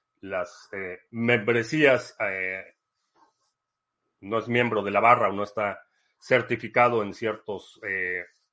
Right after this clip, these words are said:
eh, niveles de litigio. Los abogados en, eh, por ejemplo, si quieres litigar un asunto en la Corte Federal en Nueva York,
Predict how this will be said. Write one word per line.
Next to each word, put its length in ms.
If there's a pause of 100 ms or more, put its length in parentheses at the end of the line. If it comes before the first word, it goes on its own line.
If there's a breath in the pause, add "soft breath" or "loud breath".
(320)
eh, 920 (1040)
niveles 480
de 80
litigio. 480 (880)
Los 180
abogados 480
en, 320 (580)
eh, 220
por 120
ejemplo, 280
si 140
quieres 320
litigar 640
un 300
asunto 440
en 60
la 160
Corte 340
Federal 400
en 80
Nueva 220
York, 420